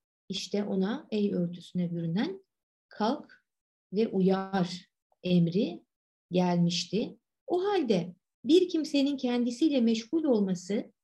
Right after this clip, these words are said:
kendisinde bir hazine bulunduğuna delildir. Şimdi konuya döndük tekrar. Kişinin kendi evinden çıkmaması, mana aleminde kendisiyle bulunmaktan memnun olması,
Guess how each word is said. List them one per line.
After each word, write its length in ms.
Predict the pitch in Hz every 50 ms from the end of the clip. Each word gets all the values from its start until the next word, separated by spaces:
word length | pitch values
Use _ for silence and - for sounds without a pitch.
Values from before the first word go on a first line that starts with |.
| _ _ _ _ _ _
kendisinde 680 | - 240 269 294 302 320 311 - 320 320 311 320 240
bir 100 | 277 262
hazine 540 | 254 240 247 233 208 240 247 254 277 262 220
bulunduğuna 640 | 226 214 220 214 208 202 208 208 208 220 226 196 180
delildir. 800 | 190 190 190 185 180 165 170 160 147 - 156 - - - - _
Şimdi 280 | - - - 220 208 202
konuya 360 | 202 208 202 202 202 202 185
döndük 360 | 170 165 156 151 151 151 -
tekrar. 380 | - 160 156 - - 151 - - _ _ _ _ _ _ _ _ - _ _
Kişinin 380 | - 262 - - 285 277 277 269
kendi 280 | 262 240 240 247 285
evinden 500 | 285 254 214 233 226 220 226 220 226 226
çıkmaması, 680 | - - 233 - - 196 190 185 175 170 - - 170 165 - - _ _ _ _ _ _ _
mana 500 | 190 202 214 220 220 233 247 254 247 226
aleminde 520 | 214 214 214 208 202 208 202 202 214 202
kendisiyle 640 | 208 202 202 202 202 208 208 202 - 220 196 202 190
bulunmaktan 640 | 196 196 196 190 190 190 185 - _ - 196 190 190
memnun 400 | 190 190 185 180 180 190 202 208
olması, 580 | 208 196 185 170 165 165 - - 165 156 -